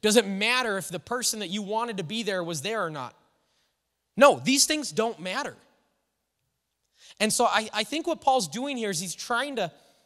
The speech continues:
too often we take this and we try and say, "Be content with what you physically have." Even in doing that, I think we're putting the attention and the focus in the wrong area. We should. We should be content with what we physically have,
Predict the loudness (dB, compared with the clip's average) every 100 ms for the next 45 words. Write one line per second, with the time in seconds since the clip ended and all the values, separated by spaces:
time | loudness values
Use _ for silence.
0 | _ _ _ _ -20 -4 4 8 10 8
1 | 4 0 0 -2 -4 -2 -4 -2 -6 -2
2 | -2 -2 -2 -2 0 0 0 -6 -4 0
3 | -2 -2 -6 -6 -6 -10 -8 -6 -6 -8
4 | -8 -4 -2 -4 -10 _ _ _ _ _
5 | _ _ _ 2 4 4 2 0 0 0
6 | 0 0 0 -2 -6 -10 -10 -6 -8 -8
7 | -8 -8 -6 -4 -4 -2 -8 -6 -6 -6
8 | -6 -8 -4 -4 -4 -4 -4 -4 -4 -4
9 | -4 -2 0 2 0 0 -2 -2 -14 -16
10 | -4 2 2 2 0 -2 -4 0 0 0
11 | -8 -8 -6 -4 -4 -6 -6 -2 -2